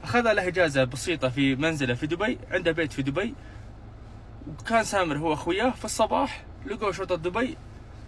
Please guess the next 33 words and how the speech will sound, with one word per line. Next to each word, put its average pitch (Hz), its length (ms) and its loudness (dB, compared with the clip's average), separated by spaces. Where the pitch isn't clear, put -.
طايح 180 240 8
في 165 360 0
حوش 151 240 -2
بيته، 220 320 0
طايح 185 280 2
من 180 60 -4
الدور 165 220 4
الثاني، 127 340 0
من 147 100 0
شرفة 147 320 -2
الدور 143 200 0
الثاني 147 260 2
أو 143 120 2
البلكونة. 123 520 -2
شرطة 233 260 2
دبي 202 500 0
نقلت 170 560 2
فهد 190 220 4
المولد 190 400 -2
إلى 180 100 6
إحدى - 180 -2
مستشفيات 156 480 4
دبي 160 200 0
الشهيرة، 190 480 0
وأخذوا 214 400 8
أخوياه 220 400 6
متحفظين 175 500 -6
كذلك 180 360 2
على 156 160 6
أسمائهم 220 500 4
وسووا 208 240 2
معهم 214 240 -2
تحقيقات، - 540 -2